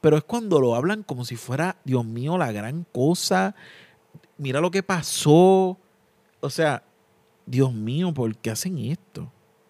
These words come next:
Entonces, el problema es que como hay un corillo de gente que consume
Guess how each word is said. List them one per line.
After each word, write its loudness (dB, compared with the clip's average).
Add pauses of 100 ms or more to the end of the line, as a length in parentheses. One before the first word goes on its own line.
(540)
Entonces, 0
el 2
problema -4
es -10
que -4 (500)
como 2
hay 0
un -8
corillo 4
de 4
gente 0
que -2
consume -4